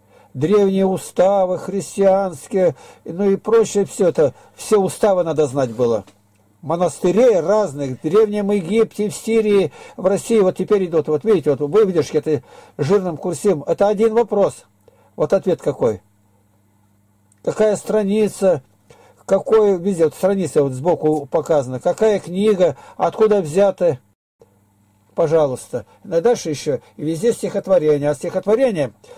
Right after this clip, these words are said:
тридцать шесть строчек, девять куплетов. Напротив каждой строчки место священного писания. Это книги не просто уникальные, они единственные, их нет таких больше нигде. И поэтому я благодарю за всё Богу. Вот возвращаюсь сейчас. Сколько у нас тут?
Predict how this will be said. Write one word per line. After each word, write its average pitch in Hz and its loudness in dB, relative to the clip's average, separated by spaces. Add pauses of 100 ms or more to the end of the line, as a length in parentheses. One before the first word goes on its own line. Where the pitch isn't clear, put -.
(140)
тридцать 220 0
шесть 220 0
строчек, 160 -2
девять 202 2
куплетов. 151 -2
Напротив 180 -2
каждой 190 0
строчки 233 0
место 196 -2
священного 190 -2
писания. 131 -2 (1000)
Это 196 0
книги 220 0
не 214 0
просто 247 0
уникальные, 175 0
они 196 0
единственные, 160 -2
их 151 -10
нет 170 -4
таких 143 -4
больше 127 -6
нигде. 120 -6 (960)
И - -14
поэтому 165 -2
я 170 2
благодарю 170 0
за 156 0
всё 190 -4
Богу. 139 -4
Вот 160 -4
возвращаюсь 196 0
сейчас. - -4
Сколько 220 0
у 208 -2
нас 180 -4
тут? - -12